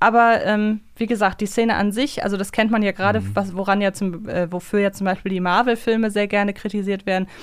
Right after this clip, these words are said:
Speaker 1: dass sie ernste Szenen sehr gerne mit so einem lockeren One-Liner irgendwie
Speaker 2: Mhm.
Speaker 1: beenden, sodass sich Emotionen gar nicht richtig entfalten können.
Speaker 2: Mhm.
Speaker 1: Und, ähm, ganz so krass ist es bei Bibi Blocksberg jetzt nie, weil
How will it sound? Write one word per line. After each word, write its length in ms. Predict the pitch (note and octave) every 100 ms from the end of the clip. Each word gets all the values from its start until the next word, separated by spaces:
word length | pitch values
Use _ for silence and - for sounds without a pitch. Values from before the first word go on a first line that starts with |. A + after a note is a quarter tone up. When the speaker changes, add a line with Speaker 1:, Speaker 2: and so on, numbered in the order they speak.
| - -
Speaker 1:
dass 200 | - F#3
sie 240 | - F#3+ F3+
ernste 400 | - G3+ G#3+ G3+
Szenen 240 | - G3
sehr 160 | F#3+ F#3
gerne 260 | F#3 F#3+
mit 180 | F#3+ F3+
so 60 | F#3+
einem 120 | F3+
lockeren 340 | F3+ - F#3+ F3
One-Liner 640 | F3 G3 F#3+ E3 E3 E3
irgendwie 300 | E3+ F3 C3+
Speaker 2:
Mhm. 60 | F3+
Speaker 1:
beenden, 400 | E3 F3+ F#3 F#3+
sodass 280 | F3 F3 -
sich 160 | -
Emotionen 600 | E3+ F3+ F3 F#3 F3+ F#3+
gar 160 | F3+ F3
nicht 180 | F3+ -
richtig 220 | F3+ F3
entfalten 500 | E3 - F3 F#3+ A3
können. 220 | G#3+ G#3 A3
Speaker 2:
Mhm. 260 | G3 - G2+ -
Speaker 1:
Und, 340 | G3 F#3+ -
ähm, 280 | C3 F3+ F3+ - -
ganz 220 | F#3 G3+
so 80 | G3
krass 460 | F#3+ - F#3 G3+ G3
ist 80 | F#3+
es 140 | F#3
bei 140 | F#3
Bibi 220 | E3+ F#3+ F3
Blocksberg 500 | E3 F3+ - F3+ E3+
jetzt 220 | E3+ -
nie, 380 | F#3 G#3+ A#3+ B3 - - -
weil 440 | F#3 F3+ G3 -